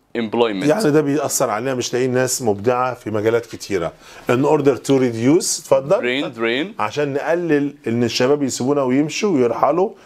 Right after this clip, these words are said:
Speaker 2: في دول الخليج أو غيره. كمل. Some.
Speaker 1: Some measures
Speaker 2: إجراء-، إجراءات بقى اسمها measures. الله، have.
Speaker 1: have to be taken by developing countries.
Speaker 2: أهم حاجة اللي هي improve college، نحسن التعليم الجامعي. And
Speaker 1: Universities.
Speaker 2: جميل.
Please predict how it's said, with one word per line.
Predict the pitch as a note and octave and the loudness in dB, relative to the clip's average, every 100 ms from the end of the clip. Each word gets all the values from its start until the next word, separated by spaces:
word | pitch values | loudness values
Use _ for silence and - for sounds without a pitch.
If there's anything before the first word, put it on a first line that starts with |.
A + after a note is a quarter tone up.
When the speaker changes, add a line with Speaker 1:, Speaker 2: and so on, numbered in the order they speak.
| - - | -20 -2
Speaker 2:
في | B2 | 2
دول | B2 C3+ | 4 4
الخليج | B2 - A#2 B2+ C3 | 0 0 0 0 0
أو | A2+ G#2+ | 0 2
غيره. | A#2 C#3+ A3 - | 0 2 0 -2
كمل. | C#3 C#3 F3 F#3 | -4 -2 -4 -6
Some. | - E3 G3 | 0 0 2
Speaker 1:
Some | C3+ E3 D3+ | -2 -2 -2
measures | E3 C#3 A#2 G#2+ G2 - | -2 0 -2 -2 -4 0
Speaker 2:
إجراء-، | D3+ D3 D#3 - | 2 2 -2 0
إجراءات | D3 B2+ D3+ D#3 A3 | 0 2 0 0 -2
بقى | C#3+ F#3 G#3 | 0 0 0
اسمها | D#3+ F3+ | 0 -2
measures. | D3+ F#3 F3+ A2+ E2 E2+ G#2+ | 0 0 2 0 -2 -6 -4
الله، | A2+ D3 F#3+ C3+ | 0 2 2 0
have. | G2+ C#3+ F#3+ C#3+ - | -2 -2 0 -4 -8
Speaker 1:
have | - C3 F#3+ - | -4 -4 -4 -6
to | G3 | -6
be | E3 | -6
taken | F3 G#3+ F#3+ C#3 A2 | -2 -2 0 0 2
by | A#2 | 0
developing | A#2 A2+ C3+ D3 C#3+ B2+ | -2 -2 0 0 -2 -2
countries. | B2+ C#3+ | -2 0
Speaker 2:
أهم | F3+ A#3+ A#3 | -2 -4 -4
حاجة | G3+ - F#3+ A3 A3+ B3+ C#4+ - | -4 -2 0 0 2 0 0 -2
اللي | D#3 D#3+ | 0 0
هي | E3+ | 0
improve | D3 C3 A#2+ B2+ C#3+ - | 0 0 2 2 2 2
college، | A#2 G#2+ G2+ A2 | 2 2 0 -4
نحسن | A2+ D#3+ D#3+ - E3 | -4 -2 -2 -2 -2
التعليم | C3+ - G2+ B2+ C3 | 0 0 -2 -2 -2
الجامعي. | A2 G#2 G#2 D#2 E2 F2 - - - | 0 -2 0 -2 -4 -8 -18 -20 0
And | C3+ D3+ F#3+ G3+ A#3 B3 - | 2 2 0 2 2 0 -6
Speaker 1:
Universities. | A2+ A#2+ B2 A2 B2 A2+ A2 | -2 0 0 0 -2 -2 -2
Speaker 2:
جميل. | B2+ C3+ D#3+ | -2 0 2